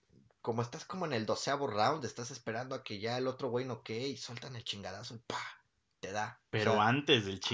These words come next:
Speaker 1: a-, antes del
Speaker 2: chingadazo,
Speaker 1: chingadazo, prom, te
Speaker 2: una
Speaker 1: ponen
Speaker 2: regresión
Speaker 1: Sí.
Speaker 2: cabroncísima,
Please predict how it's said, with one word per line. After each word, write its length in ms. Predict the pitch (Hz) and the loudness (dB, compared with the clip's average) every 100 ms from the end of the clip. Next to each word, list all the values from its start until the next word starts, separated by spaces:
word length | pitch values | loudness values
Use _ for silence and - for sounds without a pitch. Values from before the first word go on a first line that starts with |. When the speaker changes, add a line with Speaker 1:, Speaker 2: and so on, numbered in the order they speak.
| 107 | 4
Speaker 1:
a-, 120 | 101 - | 8 8
antes 300 | 107 107 98 | 8 6 6
del 100 | 110 | 4
Speaker 2:
chingadazo, 60 | |
Speaker 1:
chingadazo, 880 | 117 127 113 107 120 131 156 175 - _ _ _ _ _ _ | 6 4 4 4 2 0 -2 -2 -6 _ _ _ _ _ _
prom, 480 | 139 143 151 165 175 | -6 -2 0 0 2
te 120 | 135 117 | 2 2
Speaker 2:
una 220 | 120 151 | 6 6
Speaker 1:
ponen 200 | - 139 | 6 4
Speaker 2:
regresión 680 | 131 113 107 - - 120 123 | 4 4 2 2 2 4 4
Speaker 1:
Sí. 220 | 120 101 | 2 2
Speaker 2:
cabroncísima, 1300 | 120 110 107 104 98 98 - 127 120 - 98 87 | 4 6 4 0 -2 -4 -2 0 2 2 0 -4